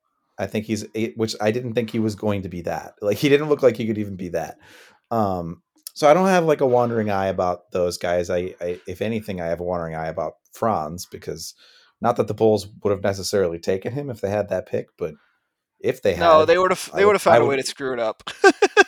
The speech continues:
Speaker 1: Yeah, yeah, but I mean, I would like him on the Bulls. He's very good. Um,
Speaker 2: Yes.
Speaker 1: so there's, there's that little,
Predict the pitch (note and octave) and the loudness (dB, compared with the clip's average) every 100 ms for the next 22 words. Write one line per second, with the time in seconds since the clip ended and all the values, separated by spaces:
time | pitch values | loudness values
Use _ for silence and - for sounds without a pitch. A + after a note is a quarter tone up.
0 | - - G4+ - G#2 F#2 D2+ G4+ - C#3+ | 4 0 -2 -2 0 2 6 6 6 6
1 | C3 F2 - C3+ C3 C3 C3+ B2+ A#2+ - | 6 6 4 6 6 4 -2 -4 -8 -12
2 | - _ _ _ - - - C3+ D3 C#3+ | -16 _ _ _ -16 -16 2 8 8 8
3 | C#3 B2+ D3 C3 A#2+ A2+ G2+ E2 - - | 6 6 4 2 2 2 0 0 -8 -8
4 | - B2+ C3 C3 B2+ A#2 A2+ E2+ - _ | -2 -2 0 2 2 2 -2 -2 -8 _
5 | A#2 A2 G2 - D3 - - - - - | -2 0 0 2 2 0 -6 -10 -14 -18
6 | - A2 G#2 G2 G2+ - A2+ A2+ G#2+ A2+ | -4 2 4 4 0 -2 0 0 -8 -2
7 | A#2 G#2+ A2 G#2 G#2 F#2+ F#2 | 0 2 0 -2 -2 -2 -4